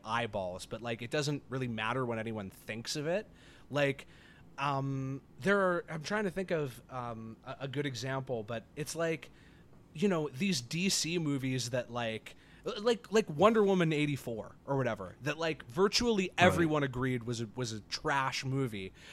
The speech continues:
Speaker 1: But, like, for three days, there's all these memes about, like, how stupid Kristen Wiig looks or whatever. And it's like, because the point of it was just for people to see it and for it to be, like, ambiently out there in the culture for people to react to. A-, a-, the,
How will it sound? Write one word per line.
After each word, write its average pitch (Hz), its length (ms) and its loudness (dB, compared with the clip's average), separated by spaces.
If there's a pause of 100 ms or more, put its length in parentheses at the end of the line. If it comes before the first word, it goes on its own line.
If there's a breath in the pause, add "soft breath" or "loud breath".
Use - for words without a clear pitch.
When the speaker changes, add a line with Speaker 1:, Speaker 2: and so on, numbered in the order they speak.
(120)
Speaker 1:
But, 214 160 4
like, 233 180 2
for 233 160 2
three 226 360 0
days, 190 320 6
there's 165 200 2
all 170 120 4
these 160 180 2
memes 156 380 2
about, 143 200 2
like, 139 120 -2
how 147 100 2
stupid 139 440 -2
Kristen 127 360 -4
Wiig 139 240 0
looks 98 340 -8
or 107 60 -8
whatever. 87 440 -12 (480 loud breath)
And 165 120 4
it's - 140 0
like, 165 260 0
because 170 300 0
the 170 100 -2
point 202 320 2
of 170 100 2
it 147 80 4
was 143 100 -4
just 147 200 0
for 147 120 -4
people - 320 -8
to 131 100 -10
see 165 400 2
it 117 180 -2 (360 loud breath)
and 143 140 -2
for 151 140 -4
it 156 140 -4
to 160 80 -4
be, 151 140 0
like, 143 340 0
ambiently 151 680 0 (100)
out 151 260 4
there 117 300 0
in 139 160 -4
the 131 60 -2
culture 131 600 0 (240 loud breath)
for 143 100 -8
people 151 240 -4
to 131 80 -2
react 131 500 0
to. 101 220 -4 (420 loud breath)
A-, 156 380 -4
a-, 160 40 -4
the, 151 180 -2